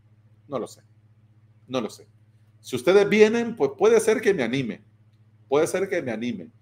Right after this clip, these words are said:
Y de hecho, si ustedes quieren, podría ser, tal vez no en directo, podríamos hacerlo en Zoom. Abrimos una sala, nos conectamos,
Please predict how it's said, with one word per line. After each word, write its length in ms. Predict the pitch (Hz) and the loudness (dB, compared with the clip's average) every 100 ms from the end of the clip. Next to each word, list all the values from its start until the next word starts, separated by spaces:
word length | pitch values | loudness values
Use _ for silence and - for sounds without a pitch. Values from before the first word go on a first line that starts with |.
| _ _ _ | _ _ _
Y 100 | 139 | 0
de 200 | 135 147 | 4 4
hecho, 300 | 196 - 160 | 4 -2 -4
si 180 | 165 - | -6 -14
ustedes 340 | - 151 160 | -2 0 0
quieren, 500 | - 160 165 175 - _ - | 0 -2 0 -4 -10 _ -6
podría 380 | 123 120 139 | -4 0 0
ser, 440 | 139 151 165 - - _ _ _ | -2 -4 -4 -6 -16 _ _ _
tal 180 | 120 113 | -4 -2
vez 200 | 131 135 | -2 -4
no 140 | 135 165 | -6 -8
en 100 | 143 | -6
directo, 460 | 113 123 - - _ _ _ - | -6 -6 -10 -20 _ _ _ -12
podríamos 380 | 101 123 143 | -8 -8 -10
hacerlo 320 | 131 131 147 139 | -12 -10 -8 -8
en 100 | 107 | -10
Zoom. 260 | - 98 - _ _ _ _ _ _ _ _ | -12 -12 -14 _ _ _ _ _ _ _ _
Abrimos 360 | 107 110 110 101 | -6 -4 -4 -6
una 160 | 110 110 | -10 -6
sala, 500 | - 156 147 151 - | 0 0 0 -4 -8
nos 160 | 101 - | -16 -12
conectamos, 800 | 101 101 - 156 143 147 - | -12 -6 -2 -2 -2 -12 -14